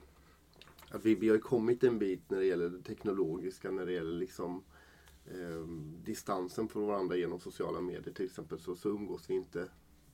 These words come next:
personligen fysiskt, utan vi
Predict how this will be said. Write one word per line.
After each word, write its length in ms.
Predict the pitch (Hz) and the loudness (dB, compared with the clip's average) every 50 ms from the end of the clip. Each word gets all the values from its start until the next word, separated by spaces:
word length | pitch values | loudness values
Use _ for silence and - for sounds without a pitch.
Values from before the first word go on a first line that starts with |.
| - - - - - - - _ - - - _ - _ - - - | -20 -20 -20 -20 -20 -20 -20 _ -20 -20 -20 _ -20 _ -20 -12 -8
personligen 640 | 101 101 110 104 95 92 92 101 107 110 110 101 - | -8 -2 0 2 2 2 2 0 2 2 2 2 0
fysiskt, 440 | - 98 90 85 85 - 107 - 95 | 0 -2 -2 -2 -4 -8 -6 -4 -4
utan 220 | 92 - 92 90 | -4 -2 -2 -2
vi 100 | 90 92 | -2 -2